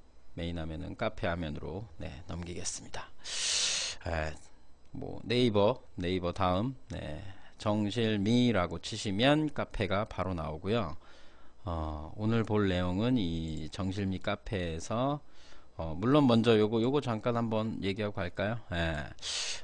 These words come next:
어, 벌써, 아, 상반기가 거의 다 끝나가고 있어요, 진짜. 예, 벌써 오월이에요. 네. 나이가 들어가면 들어갈수록 시간이 정말 빨리 가는 것 같아요. 예, 삼십 세까지는,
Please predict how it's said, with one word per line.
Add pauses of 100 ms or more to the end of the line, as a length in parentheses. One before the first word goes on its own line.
(120)
어,
벌써, (200)
아,
상반기가
거의
다
끝나가고
있어요,
진짜.
예, (240)
벌써
오월이에요.
네. (500)
나이가
들어가면
들어갈수록
시간이
정말
빨리
가는
것
같아요. (560)
예,
삼십
세까지는,